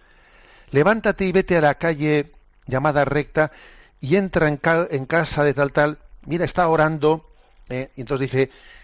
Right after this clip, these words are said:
"Yo te envío", o sea, le está enviando a este Ananías el Señor para que sea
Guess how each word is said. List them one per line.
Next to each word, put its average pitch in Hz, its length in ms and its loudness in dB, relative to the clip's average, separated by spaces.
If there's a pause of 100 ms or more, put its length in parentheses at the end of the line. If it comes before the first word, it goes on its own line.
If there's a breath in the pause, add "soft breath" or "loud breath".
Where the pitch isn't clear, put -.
(260 loud breath)
"Yo 127 360 -4
te 190 160 2
envío", 175 680 0
o - 40 -20
sea, - 220 -10
le 107 140 -8
está 190 240 0
enviando 156 880 0
a 120 100 -6
este 151 280 -2
Ananías 143 480 0
el 147 120 -2
Señor 139 380 -4 (380 loud breath)
para 135 260 2
que 139 340 -2 (360 soft breath)
sea 160 460 2